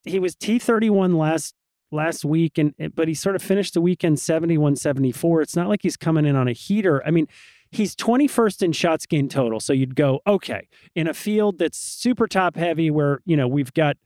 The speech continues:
whatever, like, w-, one of the ten,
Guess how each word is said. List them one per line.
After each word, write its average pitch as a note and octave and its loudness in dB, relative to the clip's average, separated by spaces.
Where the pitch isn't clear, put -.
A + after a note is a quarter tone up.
whatever, E3+ -2
like, D3 -2
w-, D#3 -4
one F#3 2
of F#3 0
the D#3+ 0
ten, - -6